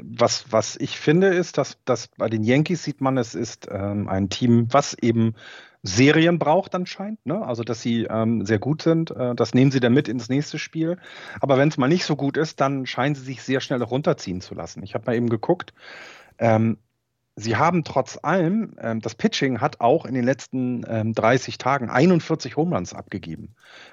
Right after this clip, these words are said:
Ähm, zum Vergleich mal nehmen wir die, ähm, Giants haben einundzwanzig abgegeben. Oder was haben wir hier noch im, in den Top acht,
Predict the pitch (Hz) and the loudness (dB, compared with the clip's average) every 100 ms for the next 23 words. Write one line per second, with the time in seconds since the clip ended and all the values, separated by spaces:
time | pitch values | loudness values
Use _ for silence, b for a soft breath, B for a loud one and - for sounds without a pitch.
0 | B 104 107 80 - 117 120 107 104 117 | B 2 2 0 -6 -2 0 4 4 2
1 | - 123 120 123 123 120 117 117 110 113 | 2 2 4 4 2 0 0 -2 -2 -4
2 | 110 107 98 95 98 104 113 107 120 - | 0 0 -2 -4 -4 -2 4 4 4 0
3 | 107 107 110 104 - 131 95 - - - | -2 0 0 0 0 0 -2 -12 -16 -16
4 | - 82 - 87 98 98 95 95 104 98 | -16 -16 -12 -12 -8 -6 -2 -2 0 0
5 | 92 95 104 - - 107 104 - 104 101 | 0 2 0 0 -4 -2 -2 -2 0 0
6 | 95 95 - 104 - | -2 -4 2 2 2